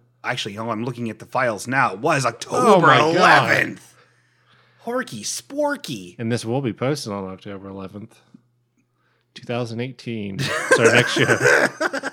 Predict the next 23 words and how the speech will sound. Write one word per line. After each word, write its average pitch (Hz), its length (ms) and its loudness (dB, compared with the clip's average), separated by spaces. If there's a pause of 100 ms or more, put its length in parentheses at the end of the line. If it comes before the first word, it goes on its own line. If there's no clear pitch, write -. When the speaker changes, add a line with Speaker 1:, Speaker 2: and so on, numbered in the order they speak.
(420)
Speaker 1:
<laughs> - 40 -20 (1500)
Um, 113 480 -2 (260)
oh, 226 120 4
yeah, 185 180 2
speaking 165 420 -6
of 120 160 -4 (220)
things 131 300 -6
that 117 120 -8
are 110 80 -6
happening 110 420 -8
later 107 460 -4 (140)
sometime. 101 580 -10 (960)
What? 165 180 -16 (500)
Um, 123 440 -4
I'm 127 80 -10
not 123 140 -4
good 110 100 -8
at 104 80 -14
segues. 95 480 -12 (260)
The, 160 420 -8
the, 139 520 -8
uh, 123 420 -4 (240)
the 120 500 -6